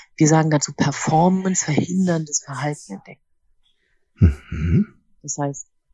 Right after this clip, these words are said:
Speaker 1: wir kriegen dann mit, dass derjenige, der dann das Coaching bei uns nimmt, anfängt vielleicht zu stottern oder Weichmacher nutzt oder, ähm, auf den Boden guckt oder fahrige Bewegungen macht oder was auch immer. Und dann kann ich die Simulation sofort beenden, weil wir das gar nicht brauchen.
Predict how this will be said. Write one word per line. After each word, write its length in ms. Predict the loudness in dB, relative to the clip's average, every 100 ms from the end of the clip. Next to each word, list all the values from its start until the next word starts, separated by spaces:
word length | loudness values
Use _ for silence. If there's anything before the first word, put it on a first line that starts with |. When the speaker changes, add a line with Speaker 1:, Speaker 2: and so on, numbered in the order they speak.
| _
Speaker 1:
wir 120 | -10
kriegen 220 | -8 -4
dann 140 | -2 0
mit, 160 | 2
dass 240 | 2 0 -2
derjenige, 480 | -2 0 -2 0
der 160 | 0 0
dann 340 | 0 0 0
das 180 | 0 -4
Coaching 280 | -2 -2 -2
bei 80 | -2
uns 220 | -4 -2
nimmt, 260 | -4 -2 -2
anfängt 320 | -2 -4 -2
vielleicht 240 | 0 0
zu 80 | -2
stottern 380 | -4 -4 -4 -2
oder 260 | 2 2
Weichmacher 460 | 2 -2 -2 -4 -4
nutzt 400 | -6 -8 -8 -6
oder, 260 | -2 -2 -4 -10 -10 -10 -4
ähm, 160 | 0 2
auf 160 | 0 -4
den 120 | -12
Boden 320 | -4 -2 -2
guckt 360 | -4 -4 -2 -2
oder 540 | 2 4 6 4 0 -8 _
fahrige 480 | -2 0 2 2 2
Bewegungen 480 | 2 2 -2 -4
macht 220 | -4 -6 -4
oder 160 | -2
was 180 | 0 -2
auch 140 | -4
immer. 340 | -8 -12 -12 -14 _ -10 -8 -6 -4
Und 120 | -4 0
dann 240 | 2 2
kann 220 | 4 4 6
ich 240 | 4 0 -18 -10
die 60 | -2
Simulation 540 | 0 0 0 0 -2
sofort 300 | -2 -4 -2
beenden, 640 | -2 0 0 0 -2 -6 -10
weil 220 | -10 -6
wir 80 | -4
das 180 | -4 -4
gar 140 | -6
nicht 180 | -8 -10
brauchen. 480 | -8 -8 -8 -12